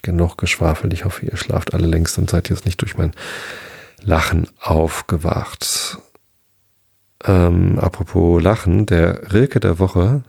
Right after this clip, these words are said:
heißt, wir haben lange im Licht gelacht.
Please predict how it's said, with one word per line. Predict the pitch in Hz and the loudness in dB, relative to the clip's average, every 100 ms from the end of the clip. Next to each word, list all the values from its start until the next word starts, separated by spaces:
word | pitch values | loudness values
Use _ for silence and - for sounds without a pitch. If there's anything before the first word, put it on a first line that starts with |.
| - | 0
heißt, | 95 120 - - - - - - _ _ _ - | 2 2 -2 -18 -20 -20 -20 -20 _ _ _ -2
wir | 82 | 2
haben | 87 87 | 4 4
lange | 82 82 107 107 | 4 4 4 4
im | - 95 | 2 2
Licht | 82 92 - - - _ _ _ | 2 2 -2 -12 -16 _ _ _
gelacht. | - 80 76 - - - | 0 0 0 -6 -16 -18